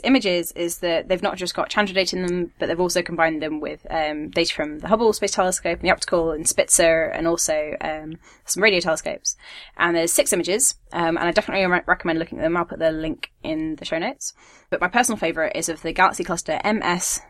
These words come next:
zero seven three five point six, and there's some more numbers. <laughs> Admi-, um, admittedly, I'm slightly biased 'cause my research is galaxy clusters,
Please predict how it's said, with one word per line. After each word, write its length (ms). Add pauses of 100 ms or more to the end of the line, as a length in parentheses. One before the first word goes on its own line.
(160)
zero 220
seven 260
three 160
five 340
point 320
six, 520 (480)
and 200
there's 140
some 120
more 100
numbers. 320 (260)
<laughs> 340 (720)
Admi-, 380
um, 460
admittedly, 340
I'm 80
slightly 240
biased 500
'cause 360
my 120
research 400
is 80
galaxy 280
clusters, 520